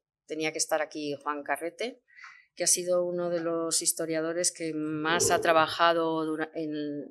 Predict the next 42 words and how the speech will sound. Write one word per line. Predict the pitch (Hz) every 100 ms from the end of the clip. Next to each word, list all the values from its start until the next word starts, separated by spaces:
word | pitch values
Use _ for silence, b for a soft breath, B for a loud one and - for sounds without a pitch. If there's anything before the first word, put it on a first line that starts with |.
| 156
en | 151 151
el, | 147 147
la | 147
estampa, | - 180 175 175 220 262 _ _ B B B B B _
y | 185 180 175
una | 185 196
de | 202
las | 196 196 165 _ _ _
especialidades | - - 185 190 190 196 196 196
en | 185
las | 175 170
que | -
ha, | 175 175 170 170 165 160 - _ _ _ _ - -
que | 175
ha | 170
hecho, | 175 147
aparte | 170 165
de | 170
la | 160
historia | 156 - 175 170
de | 165
la | 160
estampa, | 160 - 180 180 190 190 B B B
es | - 185
sobre | 208 180
la, | 170 160 160 - - - _
la | 170 165 156 151 147
conferencia | 160 156 160 156 180
que | 170
nos | 156 165
va |
a |
impartir | 156 156 - 156
hoy, | 139
que | 123 -
se | 156
titula | 156 151 185 202 240
Estampa, | 170 156 196 202 208 254 -
una | 190 196
terminología | 196 190 185 175 165 - 175
en | 160
crisis, | 180 196 220 233